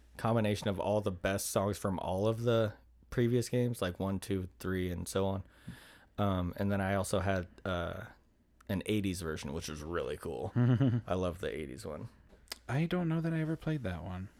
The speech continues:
Speaker 1: Oh, it's the best.
Speaker 2: Mm-hmm. I
Speaker 1: Well,
Speaker 2: mean,
Speaker 1: I
Speaker 2: I do
Speaker 1: mean, if
Speaker 2: like
Speaker 1: you like
Speaker 2: eighties.
Speaker 1: eighties, it's
Speaker 2: I,
Speaker 1: the
Speaker 2: I
Speaker 1: best.
Speaker 2: like eighties.
Speaker 1: Yeah, it had a lot of cool songs, and I think you could play drums on that. I could be wrong, but, uh, at any rate,
Speaker 2: But
Speaker 1: I
Speaker 2: Green Day was ul-,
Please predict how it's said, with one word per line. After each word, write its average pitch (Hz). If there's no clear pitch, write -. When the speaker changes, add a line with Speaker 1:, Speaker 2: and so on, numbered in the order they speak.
Speaker 1:
Oh, 87
it's -
the -
best. -
Speaker 2:
Mm-hmm. 110
I 139
Speaker 1:
Well, 143
Speaker 2:
mean, -
Speaker 1:
I -
Speaker 2:
I -
do 131
Speaker 1:
mean, 113
if 110
Speaker 2:
like 104
Speaker 1:
you 143
like 113
Speaker 2:
eighties. 95
Speaker 1:
eighties, 82
it's 87
Speaker 2:
I, 120
Speaker 1:
the -
Speaker 2:
I 117
Speaker 1:
best. 120
Speaker 2:
like 87
eighties. -
Speaker 1:
Yeah, 92
it 110
had 104
a 87
lot 90
of 92
cool 98
songs, 98
and 101
I 98
think 139
you 120
could 123
play 127
drums 127
on 131
that. 131
I 113
could 95
be 87
wrong, 87
but, 95
uh, 85
at 98
any 131
rate, 90
Speaker 2:
But 110
Speaker 1:
I 107
Speaker 2:
Green 123
Day 95
was 87
ul-, 87